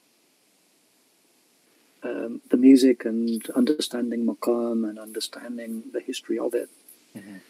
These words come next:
Speaker 1: Um, and it, and it wasn't just a model of performing as
Speaker 2: Mm.
Speaker 1: well.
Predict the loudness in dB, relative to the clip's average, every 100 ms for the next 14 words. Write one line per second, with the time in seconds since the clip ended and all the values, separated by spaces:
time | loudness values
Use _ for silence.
0 | _ _ 2 4 6 6 4 2 _ _
1 | _ _ _ _ _ _ _ _ _ _
2 | _ 2 4 2 -8 -10 -2 0 2 4
3 | 6 4 0 _ _ -12 -6 2 6 6
4 | 6 4 6 8 6 6 2 -10 _ _
5 | _ _ _ _ -4 4 6 6 4 -14
6 | _ _ -10 -6 -6 -8 -14